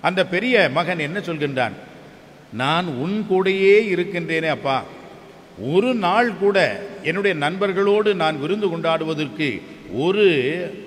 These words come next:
ஆட்டையோ மாட்டையோ கொடுத்திருப்பியா?" இல்லை. இந்த மகன், அதே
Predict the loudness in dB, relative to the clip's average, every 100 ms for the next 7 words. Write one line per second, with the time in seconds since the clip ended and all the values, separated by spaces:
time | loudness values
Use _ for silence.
0 | -4 0 0 0 -2 -2 -2 -2 -4 -4
1 | -4 -4 -4 -6 -4 -6 -2 0 0 -2
2 | -12 -8 -4 -2 -2 -6 -16 -18 -20 -20
3 | -20 -14 -2 0 0 0 0 0 2 2
4 | 0 -4 -8 -14 -16 -16 -8 -2 0